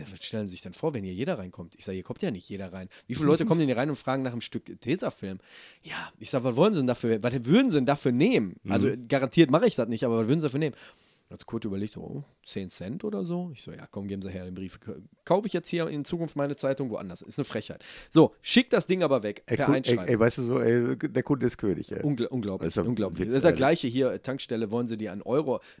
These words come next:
Speaker 1: äh, für Luft abknüpfen?
Speaker 2: Was? Für
Speaker 1: Bei
Speaker 2: Luft?
Speaker 1: der, bei der Shell-Tankstelle.
Speaker 2: Ehrlich?
Speaker 1: Ja, wenn du die, i-, i-, zu jeder scheiß
Speaker 2: Geht nach
Speaker 1: Tankstelle.
Speaker 2: Aral tanken.
Speaker 1: So, zu jeder scheiß Aral-Tankstelle oder wo auch immer kriegst du Luft umsonst. Shell will einen Euro haben. Das ist unglaublich.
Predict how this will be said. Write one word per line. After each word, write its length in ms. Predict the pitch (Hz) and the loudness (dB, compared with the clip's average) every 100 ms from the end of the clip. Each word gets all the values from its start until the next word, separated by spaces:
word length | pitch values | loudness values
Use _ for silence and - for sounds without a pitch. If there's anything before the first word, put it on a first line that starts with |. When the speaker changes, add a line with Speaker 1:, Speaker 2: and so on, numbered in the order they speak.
| _ | _
Speaker 1:
äh, 420 | 110 101 95 85 | -4 -4 -4 -8
für 140 | - | -8
Luft 340 | 110 139 - - | -2 -2 -2 -12
abknüpfen? 560 | - - - - - | -16 -14 -16 -16 -6
Speaker 2:
Was? 140 | - 139 - - | 0 0 -2 0
Für 120 | 113 | 6
Speaker 1:
Bei 40 | 165 | 8
Speaker 2:
Luft? 160 | 302 | 6
Speaker 1:
der, 40 | 123 | 2
bei 100 | 131 | -2
der 60 | 123 | 0
Shell-Tankstelle. 680 | - 147 135 104 - 95 | 2 2 0 -8 -8 4
Speaker 2:
Ehrlich? 300 | 233 269 226 | 6 6 4
Speaker 1:
Ja, 180 | 104 107 - - | -2 -6 -6 -6
wenn 100 | 127 | -2
du 100 | 139 | 0
die, 80 | 131 127 123 | 0 -2 -8
i-, 300 | 131 151 - | -12 -12 -8
i-, 60 | 160 | -8
zu 120 | - | -2
jeder 300 | 196 202 262 | -2 0 0
scheiß 280 | 240 196 196 | 0 0 6
Speaker 2:
Geht 180 | 127 170 | 8 10
nach 100 | 123 | 10
Speaker 1:
Tankstelle. 240 | 123 120 | 10 10
Speaker 2:
Aral 200 | 104 117 | 12 12
tanken. 420 | - 95 87 85 76 | 10 4 2 0 0
Speaker 1:
So, 160 | 131 | 2
zu 160 | 104 - | 2 2
jeder 240 | 147 208 | 4 4
scheiß 300 | 202 160 165 | 4 2 0
Aral-Tankstelle 800 | 160 135 131 147 143 131 - 135 | 0 -2 -2 -2 -4 -2 0 2
oder 340 | 127 123 117 90 | 4 4 2 0
wo 340 | 107 104 117 | -6 -2 2
auch 180 | 185 165 | 6 4
immer 240 | 160 160 135 | 4 2 2
kriegst 240 | - - | 0 2
du 60 | 131 | 8
Luft 280 | 147 185 | 10 8
umsonst. 580 | - 131 117 143 165 - | 2 2 6 6 4 -4
Shell 360 | - 143 151 120 | 0 4 4 4
will 80 | 139 | 2
einen 100 | 135 | 6
Euro 400 | 131 139 104 82 | 6 8 6 -2
haben. 200 | 87 90 | -8 -8
Das 100 | 110 | -8
ist 80 | |
unglaublich. 580 | 123 170 131 113 - 85 | -4 -2 2 0 0 -12